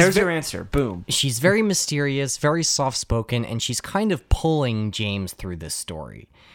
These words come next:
Speaker 2: She's got a mission that she wants to accomplish, and James wants to help because all of his friends are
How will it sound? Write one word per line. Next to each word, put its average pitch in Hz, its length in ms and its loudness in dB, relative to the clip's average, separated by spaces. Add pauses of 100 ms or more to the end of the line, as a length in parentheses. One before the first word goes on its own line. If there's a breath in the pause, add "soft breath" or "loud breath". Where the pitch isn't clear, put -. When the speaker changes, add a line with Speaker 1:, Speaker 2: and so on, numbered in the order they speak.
(120)
Speaker 2:
She's 190 260 -2
got 185 160 0
a 156 60 0
mission 131 320 -2
that 110 100 -4
she - 140 -6
wants 107 200 -4
to 107 60 -8
accomplish, 101 560 -4
and 101 100 -4
James 117 300 -2
wants 107 200 -4
to 98 80 -8
help 127 340 -4
because 107 240 -8
all 135 260 -2
of 143 60 -6
his 143 160 -6
friends 95 360 -4
are 87 60 -6